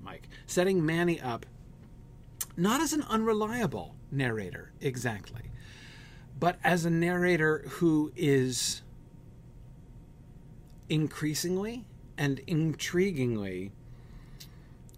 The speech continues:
peripheral to the main decisions, right? From the very beginning, um, one of the kind of atmospheres, right,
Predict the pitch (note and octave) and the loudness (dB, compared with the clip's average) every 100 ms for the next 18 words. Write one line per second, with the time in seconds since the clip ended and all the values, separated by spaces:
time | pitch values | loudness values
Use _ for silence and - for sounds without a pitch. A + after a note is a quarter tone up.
0 | - - - - - D#3+ F3+ D#3+ A#2 G2+ | -20 -20 -18 -12 -2 0 0 0 -2 -2
1 | F#2+ G2 - - - - - - C#3 B2 | -4 -8 -12 -18 -20 -20 -14 -4 -2 0
2 | B2+ B2+ A#2+ A#2+ A2 A#2+ - A#2+ - - | 0 0 0 -2 -4 -8 -4 -4 -6 -12
3 | - - C#3+ - - E3 E3 D3+ C3+ D#3+ | -14 -6 -4 -4 -2 0 0 0 0 0
4 | G#3 F#3+ F3 C#3 E3+ B2 G2 G#2 - - | 0 -2 -8 0 2 2 -4 -8 -14 -18
5 | - - - - - - B2+ A#2+ A2+ A2 | -18 -18 -18 -18 -18 0 2 2 0 -4
6 | A2+ - - - - - - - - - | -8 -16 -18 -20 -20 -20 -18 -18 -18 -12
7 | - C#3 D3+ C#3+ C3 C#3+ C3 B2+ B2 - | 0 4 4 2 4 6 6 4 0 -4
8 | E3 C#3+ D3 C#3 A#2+ - G2 - - A#2 | 0 2 2 0 -4 -4 -6 -6 -2 -2
9 | A#2+ | -2